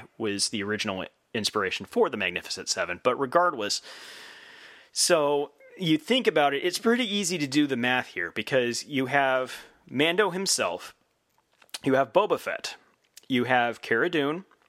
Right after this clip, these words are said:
you have Fennec Shand, you have Bo-Katan, plus her two Night Owl companions. So that's a total of seven that you have that you can bring to the fight. The thing that I hadn't given any thought to that Donovan made me go,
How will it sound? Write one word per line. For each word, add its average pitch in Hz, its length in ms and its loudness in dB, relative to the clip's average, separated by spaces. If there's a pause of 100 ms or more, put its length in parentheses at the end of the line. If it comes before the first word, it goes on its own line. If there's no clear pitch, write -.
(300)
you 127 120 0
have 135 200 2
Fennec 120 340 -2
Shand, 160 560 -2 (720)
you 120 200 -2
have 120 580 -2 (640)
Bo-Katan, 117 840 0
plus 160 240 2
her 147 120 0
two 170 260 -2
Night 151 240 2
Owl 107 480 0
companions. 95 840 -4
So 139 120 2
that's 160 180 2
a 170 60 -12
total 147 280 0
of 117 60 -2
seven 131 360 0
that 101 80 -4
you 120 100 -2
have 113 320 0
that 90 100 -6
you 110 80 -4
can 107 140 -4
bring 104 160 -2
to 92 60 -6
the 98 80 -8
fight. 127 300 0 (460)
The 143 80 4
thing 277 220 2
that 185 100 0
I 208 140 4
hadn't 147 240 0
given 135 240 0
any 123 160 -2
thought 117 280 2
to 117 200 0
that 113 180 -2 (160)
Donovan 143 460 4
made 120 180 2
me 117 100 2
go, 107 360 0